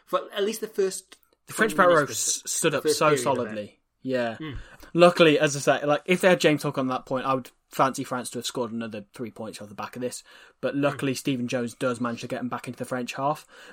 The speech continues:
Speaker 2: There's one point where he, he, he puts in this brilliant kick, which puts heaps of pressure on Maxime Medard,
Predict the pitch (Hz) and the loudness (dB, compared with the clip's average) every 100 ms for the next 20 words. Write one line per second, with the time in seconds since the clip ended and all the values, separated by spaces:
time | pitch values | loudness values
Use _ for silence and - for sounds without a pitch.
0 | - 147 143 151 160 - 151 135 151 139 | -6 -2 4 4 4 2 2 2 -2 -2
1 | 131 131 123 - - _ - 156 156 151 | 2 0 0 -4 -20 _ -4 -4 -2 -4
2 | 147 139 180 180 156 139 - 160 160 143 | -4 0 4 4 2 -2 2 4 6 2
3 | 139 135 - - - - - 160 - - | -2 -8 -10 -14 -12 -12 -10 -10 -8 -8
4 | - 135 - 123 123 123 - 120 120 120 | -4 -4 -2 -4 -4 -6 -6 -4 -4 -4
5 | 113 104 | -8 -10